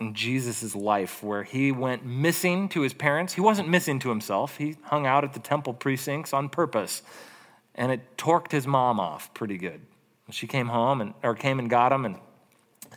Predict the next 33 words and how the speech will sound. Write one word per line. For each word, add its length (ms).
and 100
Luke 200
recounts 420
what 140
happened. 340
He 80
went 240
down 280
with 140
them 240
and 100
came 180
to 80
Nazareth, 640
Nazareth, 640
Nazareth, 880
thank 200
you, 160
and 300
was 240
submissive 960
to 120
them. 340
So 180
he's 180
obeying 420
like 160
a 40
good 240
Jewish 280
boy. 420
And, 380
uh, 380